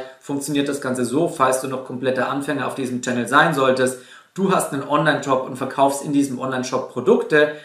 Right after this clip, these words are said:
auf welche du Designs drucken lässt. Klassisches Beispiel, du hast T-Shirts und du hast Hoodies, die vorne ein Design drauf haben. So, das ist aber nicht einfach nur das T-Shirt-Business.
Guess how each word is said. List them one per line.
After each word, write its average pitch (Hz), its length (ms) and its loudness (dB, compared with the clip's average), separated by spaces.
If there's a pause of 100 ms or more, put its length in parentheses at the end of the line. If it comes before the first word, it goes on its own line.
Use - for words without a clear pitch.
(140)
auf - 240 -4
welche 165 300 2
du 139 160 0
Designs 127 640 -2
drucken 117 300 -6
lässt. - 360 -10
Klassisches 160 500 2
Beispiel, 139 600 2 (200)
du 135 120 -2
hast 131 220 -2
T-Shirts 143 500 2
und 131 120 -2
du 127 120 2
hast 127 280 -2
Hoodies, 147 420 2 (180)
die 127 80 -8
vorne 135 300 2
ein 127 60 0
Design 120 360 0
drauf 104 280 -4
haben. - 280 -10 (400)
So, 110 300 0 (120)
das 135 160 -4
ist 190 140 2
aber 151 140 4
nicht 170 200 -2
einfach 139 220 -4
nur 135 100 0
das 127 180 2
T-Shirt-Business. 135 840 0